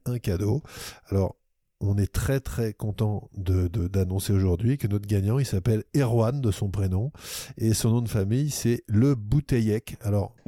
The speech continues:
nous, <laughs> franchement, si on avait voulu trouver un nom avec,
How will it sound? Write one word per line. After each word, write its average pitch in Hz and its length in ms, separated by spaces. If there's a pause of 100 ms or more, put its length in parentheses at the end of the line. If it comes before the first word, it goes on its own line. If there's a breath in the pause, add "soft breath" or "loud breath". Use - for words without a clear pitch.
(100)
nous, 127 220
<laughs> - 0
franchement, 127 560
si 143 160
on 113 120
avait 113 220
voulu 147 480
trouver 123 360
un 123 160
nom 117 240
avec, 104 460